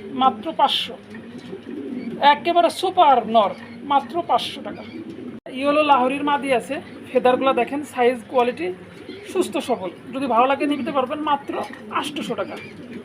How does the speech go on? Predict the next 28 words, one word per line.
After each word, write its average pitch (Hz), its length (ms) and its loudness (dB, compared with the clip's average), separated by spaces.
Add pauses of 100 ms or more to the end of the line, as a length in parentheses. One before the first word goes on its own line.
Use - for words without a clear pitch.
মাত্র 269 380 4
আটশোশো 277 420 -2
টাকা 277 180 0
হলে 285 160 4
এই 269 140 4
মাদিটা 254 320 0
সংগ্রহ 254 340 0
করতে 285 180 -8
পারবেন। 277 280 -2
সারা 247 240 4
বাংলাদেশে 240 420 0
ডেলিভারি 240 380 -2
পসিবল, 190 400 -10
মাত্র 247 280 -4
আটশোশো - 380 -8
টাকা। - 200 -12 (600)
সময় 330 440 6
খুবই 262 260 -2
সীমিত। 226 400 -4 (680)
একটা 311 260 0
বোল্ডার 294 380 4
সাইজের 262 340 4
ব্লুবার 262 360 4
শৌকিংয়ের 277 460 2
নর 254 220 4
আছে, 247 260 -2 (540)
একুশ 240 380 -4
রিংয়ের, 240 240 0